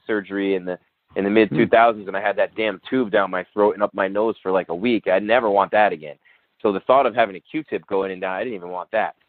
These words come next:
But then I started seeing Dana's tests, and I'm like, "Well, wait a minute. They're sticking it in his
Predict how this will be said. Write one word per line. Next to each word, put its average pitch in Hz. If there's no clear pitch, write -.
But -
then 131
I 135
started 131
seeing 120
Dana's 151
tests, 104
and 113
I'm 113
like, 113
"Well, 123
wait 165
a 147
minute. 90
They're 101
sticking 147
it 107
in 107
his 117